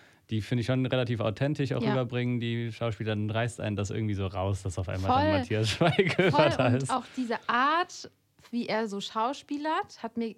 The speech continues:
Speaker 2: in diesem Kontext überhaupt nicht gefallen. Und ich fand auch, er hat es nicht geschafft, ähm, diese Bindung, die die ja zueinander eigentlich hatten, auch nach der wahren Geschichte, hat er nicht rübergebracht, fand ich.
Speaker 1: Er hat halt mitproduziert, hat er sich
Speaker 2: Ja.
Speaker 1: dann selbst <laughs> die Rolle verschafft,
Speaker 2: Ja.
Speaker 1: ne?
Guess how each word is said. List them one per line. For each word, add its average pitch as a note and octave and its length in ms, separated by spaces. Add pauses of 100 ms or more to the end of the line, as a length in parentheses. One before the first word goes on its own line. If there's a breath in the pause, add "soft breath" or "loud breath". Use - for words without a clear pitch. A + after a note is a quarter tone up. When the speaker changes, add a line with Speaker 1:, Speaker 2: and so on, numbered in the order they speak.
(120)
Speaker 2:
in A3+ 140
diesem C#4 180
Kontext C#4 320
überhaupt D4+ 720
nicht D4+ 200
gefallen. C4 340
Und A#3 120
ich A3 120
fand C#4+ 400
auch, A3+ 200
er G3 200
hat A#3+ 200
es - 140
nicht A#3+ 160
geschafft, A3 400 (200)
ähm, G#3 340
diese G3+ 260
Bindung, C4+ 560
die A3 120
die G#3 180
ja G3+ 160
zueinander F#3+ 460
eigentlich F#3 420
hatten, B3 220 (540 soft breath)
auch F#3+ 220
nach G3 220
der F#3 140
wahren F#3 260
Geschichte, C4+ 560 (380 soft breath)
hat - 140
er D#3+ 60
nicht E3 220
rübergebracht, G3 720
fand G#3 220
ich. A3 80
Speaker 1:
Er G#2+ 80
hat G#2+ 140
halt A2+ 160
mitproduziert, G#2 840
hat G#2 80
er G2+ 120
sich G2+ 120
Speaker 2:
Ja. G#2+ 60
Speaker 1:
dann G2+ 240
selbst G#2 340 (380 loud breath)
<laughs> D3+ 160
die E3 80
Rolle C3 320
verschafft, A#2 460
Speaker 2:
Ja. G#3 160
Speaker 1:
ne? A#2 100